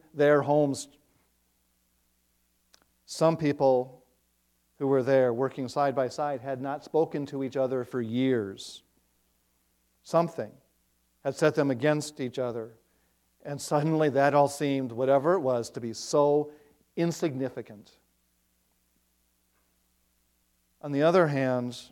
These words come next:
after the flood, some people who had been friends were now, for whatever reason, at odds.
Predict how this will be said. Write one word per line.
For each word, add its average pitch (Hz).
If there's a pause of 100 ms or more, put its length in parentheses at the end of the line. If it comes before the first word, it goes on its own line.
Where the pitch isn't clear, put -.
(120)
after 147
the 123
flood, 147
some 143
people 151
who 135
had 135
been 131 (340)
friends 123
were 123
now, 135
for 135
whatever 131
reason, 131
at 117
odds. 110